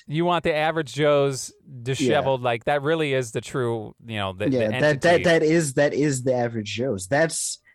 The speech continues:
Speaker 2: that's who entered the tournament and won, not the end. That's them
Speaker 1: You're
Speaker 2: after
Speaker 1: right.
Speaker 2: they
Speaker 1: Those
Speaker 2: got
Speaker 1: are,
Speaker 2: money.
Speaker 1: those are, those are more than average. You know, they, they're not,
Speaker 2: Yeah.
Speaker 1: they're not average anymore
Speaker 2: Yeah,
Speaker 1: when you
Speaker 2: they're,
Speaker 1: got
Speaker 2: they're
Speaker 1: millions of
Speaker 2: above Average
Speaker 1: dollars.
Speaker 2: Joe's.
Speaker 1: For
Speaker 2: Yeah,
Speaker 1: sure.
Speaker 2: they're the above Average Joe's.
Speaker 1: Which, uh, reminds me, I wanna talk about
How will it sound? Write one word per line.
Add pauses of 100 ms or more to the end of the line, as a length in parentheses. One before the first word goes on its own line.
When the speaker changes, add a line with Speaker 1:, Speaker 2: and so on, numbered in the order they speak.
Speaker 2:
that's
who
entered
the
tournament
and
won,
not
the
end.
That's
them
Speaker 1:
You're
Speaker 2:
after
Speaker 1:
right.
Speaker 2:
they
Speaker 1:
Those
Speaker 2:
got
Speaker 1:
are,
Speaker 2:
money.
Speaker 1:
those
are,
those
are
more
than
average.
You
know,
they,
they're
not,
Speaker 2:
Yeah.
Speaker 1:
they're
not
average
anymore
Speaker 2:
Yeah,
Speaker 1:
when
you
Speaker 2:
they're,
Speaker 1:
got
Speaker 2:
they're
Speaker 1:
millions
of
Speaker 2:
above
Average
Speaker 1:
dollars.
Speaker 2:
Joe's.
Speaker 1:
For
Speaker 2:
Yeah,
Speaker 1:
sure.
Speaker 2:
they're
the
above
Average
Joe's.
Speaker 1:
Which,
uh,
reminds
me,
I
wanna
talk
about